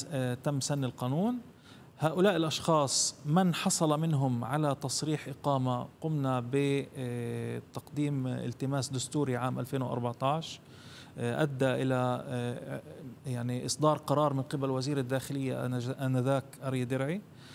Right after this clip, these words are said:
آه، بمنح أولا-، هذه الشريحة بطاقات هوية مؤقتة، آه، وهم اليوم،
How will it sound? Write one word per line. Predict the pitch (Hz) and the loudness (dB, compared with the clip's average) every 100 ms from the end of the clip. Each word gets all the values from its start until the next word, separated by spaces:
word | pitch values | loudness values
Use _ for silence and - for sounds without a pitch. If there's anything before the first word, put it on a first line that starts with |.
| - - | -18 -8
آه، | 123 123 | -2 -2
بمنح | 117 127 127 175 175 - - 151 | 0 0 2 2 0 -4 -10 -4
أولا-، | 131 147 107 | 2 2 2
هذه | 131 156 135 | 2 2 2
الشريحة | 123 - 135 151 139 127 117 - - - | 0 0 0 0 -2 -4 -6 -12 -20 -4
بطاقات | 127 - 143 - 160 147 | -4 2 0 4 0 2
هوية | 139 147 135 | -2 0 0
مؤقتة، | 123 131 - 143 175 202 - - - - - - - | 0 -2 -4 -4 -2 -4 -6 -18 -20 -20 -20 -20 -10
آه، | - 127 127 127 | -4 0 2 2
وهم | 143 156 170 160 | 2 2 0 -2
اليوم، | 139 135 151 151 151 | 0 2 4 4 2